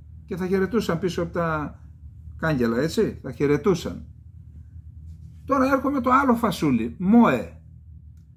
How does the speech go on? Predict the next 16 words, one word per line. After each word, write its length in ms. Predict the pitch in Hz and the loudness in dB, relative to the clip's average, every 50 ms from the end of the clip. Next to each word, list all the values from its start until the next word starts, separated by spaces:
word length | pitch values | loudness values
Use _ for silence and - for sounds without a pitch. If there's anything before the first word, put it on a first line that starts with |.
| _ - | _ -20
Συγγνώμη, 420 | - - - 254 269 302 277 202 156 | -14 -8 -6 -4 2 4 6 6 6
γιατί 140 | 180 220 | 4 2
δεν 100 | 262 294 | 0 0
μας 160 | 302 262 240 262 | -2 -4 -2 2
λένε 180 | 254 226 185 | 2 2 2
τι 160 | - - 165 | 2 2 2
είναι 140 | 156 143 131 | 2 4 4
αυτά 160 | 123 123 127 | 2 0 0
τα 140 | 117 117 110 | -2 0 0
μόε; 360 | 107 101 101 98 87 82 82 - - - - - - - - - - - - - - - | 0 0 -2 -2 -6 -8 -12 -14 -16 -16 -16 -16 -16 -16 -16 -16 -16 -16 -16 -16 -14 -10
Τι 80 | - 320 | -6 0
είναι, 120 | 311 277 | 4 6
μυστικά; 680 | 233 180 - - - - - 120 117 120 123 - - - - - - - - - - - - - - - - - - | 6 6 4 2 -2 -4 0 2 2 2 2 0 -4 -12 -18 -18 -18 -18 -20 -20 -20 -20 -20 -20 -20 -20 -20 -12 -6
Είναι 220 | 226 254 294 302 | -4 -4 -2 -2
κρατικό 500 | 240 - 220 202 170 139 170 - - 214 | 0 2 4 4 4 2 -2 0 2 6
μυστικό 720 | 233 233 196 - - - 131 120 190 208 208 180 131 117 - | 6 6 6 4 0 -6 -4 -2 0 2 2 2 0 -2 -6